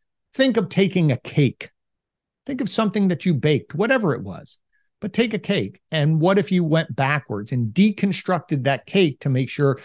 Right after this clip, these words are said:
that you put in the right amount of flour, sugar, vanilla, eggs, water, whatever you're putting into it?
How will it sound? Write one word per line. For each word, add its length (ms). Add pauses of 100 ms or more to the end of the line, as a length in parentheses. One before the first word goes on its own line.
(140)
that 180
you 80
put 220
in 100
the 80
right 220
amount 260
of 60
flour, 600 (260)
sugar, 640 (360)
vanilla, 540 (220)
eggs, 540 (360)
water, 320
whatever 340
you're 160
putting 320
into 340
it? 100